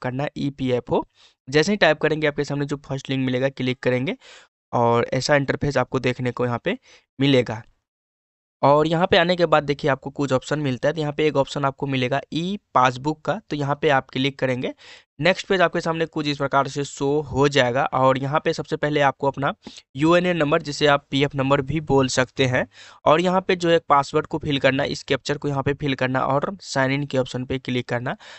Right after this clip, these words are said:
अगर ये आपका सारा चीज़ सही रहता है तो साइन इन आपका हो जाएगा। साइन इन होने के बाद आपका होम पेज जो है कुछ इस प्रकार से जो है यहाँ पे आपका शो करेगा।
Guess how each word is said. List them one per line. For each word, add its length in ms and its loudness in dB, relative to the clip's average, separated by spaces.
अगर 200 0
ये 160 2
आपका 260 2
सारा 220 0
चीज़ 200 -6
सही 280 0
रहता 320 -2
है 120 -2
तो 140 -10
साइन 280 -4
इन 160 -2
आपका 280 -4
हो 280 0
जाएगा। 360 0
साइन 140 6
इन 80 6
होने 200 6
के 100 2
बाद 220 4
आपका 240 2
होम 360 -4
पेज 200 0
जो 140 -2
है 120 2
कुछ 160 -2
इस 100 -2
प्रकार 300 2
से 180 -6
जो 140 -2
है 100 0
यहाँ 140 -4
पे 200 -6
आपका 460 0
शो 320 -2
करेगा। 440 0